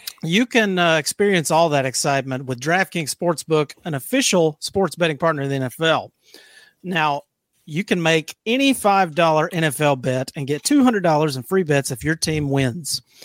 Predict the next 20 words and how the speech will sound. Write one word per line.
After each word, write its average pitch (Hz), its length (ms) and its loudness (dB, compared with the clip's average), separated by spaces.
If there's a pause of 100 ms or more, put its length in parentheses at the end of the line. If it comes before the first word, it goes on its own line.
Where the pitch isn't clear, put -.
(200)
And - 180 -14
everyone 214 520 0
can 165 140 -4
boost 175 240 2
their 170 100 2
winnings 160 320 0
with 127 100 -8
DraftKings 160 520 -2
stepped-up 175 500 -2
same-game 156 500 0
parlays. 123 600 -2
Now, 131 240 -4
Eric, 143 480 -2 (840)
big 156 180 2
game 269 260 2
for - 120 0
your 196 140 4
boys 147 360 2
this 127 340 -2
week. 123 240 0